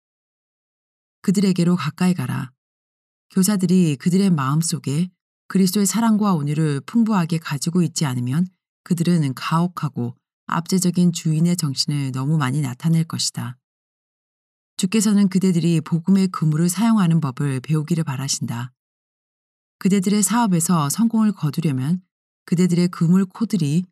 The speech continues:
촘촘해야 한다. 성경은 그 의미가 쉽게 이해되게끔 적용되어야 한다. 그리고 그물 속에서 끌어올려진 것을 최대한 이용하고 즉시 요점으로 들어가라.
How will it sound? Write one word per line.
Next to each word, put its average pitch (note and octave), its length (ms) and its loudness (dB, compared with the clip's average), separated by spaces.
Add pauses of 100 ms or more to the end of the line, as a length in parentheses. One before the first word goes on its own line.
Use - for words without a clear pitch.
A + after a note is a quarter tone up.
촘촘해야 A#3 560 2
한다. B2 420 -4 (1080)
성경은 G#3 680 2
그 F#3+ 360 2
의미가 E3+ 640 2
쉽게 - 400 0
이해되게끔 D#3 920 0
적용되어야 E3 640 0
한다. B2+ 420 -6 (1040)
그리고 F3+ 300 2
그물 F#3 340 2
속에서 D#3+ 640 -2 (120)
끌어올려진 E3 720 0
것을 D3 420 -2 (260)
최대한 F#3+ 420 2
이용하고 C#3 680 -2 (460)
즉시 E3+ 500 0
요점으로 F3+ 500 2
들어가라. C3+ 540 -4